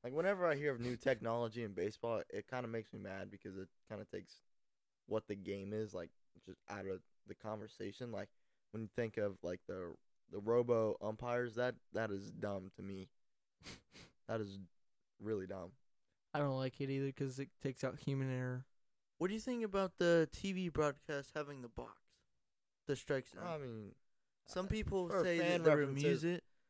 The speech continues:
Speaker 1: fan
Speaker 3: To
Speaker 1: references, I think it's like, I, I think it'd be weird not to see it there. Like, oh, I, I mean, it would leave a conversation in your head, like, "Oh, that was pretty close. He probably should have swung at it." But when you see that box and it's just out,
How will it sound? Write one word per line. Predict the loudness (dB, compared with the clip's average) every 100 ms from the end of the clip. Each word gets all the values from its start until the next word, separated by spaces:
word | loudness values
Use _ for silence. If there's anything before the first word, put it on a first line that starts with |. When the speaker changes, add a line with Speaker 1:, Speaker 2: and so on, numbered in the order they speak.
| _ _ -6
Speaker 1:
fan | -4 -2
Speaker 3:
To | 0
Speaker 1:
references, | -2 -2 -12 -8 -4
I | -4
think | -4 -12
it's | -12 -12
like, | -14 -14 _ _ _ _ _ _ _ _ -10
I, | -8 -2
I | -2
think | 0
it'd | -2
be | -4
weird | -4 -2 -2
not | -4 -8
to |
see | -12 -6 -4
it |
there. | -4 -6
Like, | -8 -8 -2
oh, | -2 -2 -8 -18 _ _ _ _ _ _ _ _ _ -10
I, | -10 -10 -10 -2
I | 0
mean, | 2
it | 2
would | 2
leave | 2
a | 2
conversation | 2 0 0 -2 -2 -4 -6
in |
your | -6 -2
head, | -2 0
like, | -2
"Oh, | 0 0
that | 0
was | -2
pretty | -6 -8
close. | -4 -4 -4
He |
probably | -6 -4 -4
should | -6 -12
have |
swung | -8 -10 -6
at | -6
it." | -6 _ _ _
But | -2
when | -2
you | -2
see | 0
that | 2 2
box | 2 0 0 -4
and | -12
it's | -6
just | -6 -4
out, | -4 -4